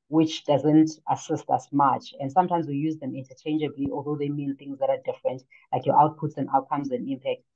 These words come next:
Everyone wants to see the impact, but realistically speaking, if you're gonna fund a project for a year or three years,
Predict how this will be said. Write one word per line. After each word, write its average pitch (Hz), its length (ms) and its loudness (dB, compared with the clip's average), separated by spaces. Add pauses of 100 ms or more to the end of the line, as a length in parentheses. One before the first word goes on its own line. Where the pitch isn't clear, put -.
(200)
Everyone 185 400 6
wants 139 200 2
to 135 60 -14
see 139 200 -8
the 131 180 -4
impact, 123 440 -8
but 139 140 2 (480)
realistically 175 540 2
speaking, 175 600 0
if 147 100 -4
you're 156 80 0
gonna 151 160 4
fund 170 240 2
a 156 40 6
project 143 380 -6
for 139 140 2
a 135 60 -2
year 139 280 0
or 139 220 -8 (120)
three 196 120 -2
years, 135 460 -4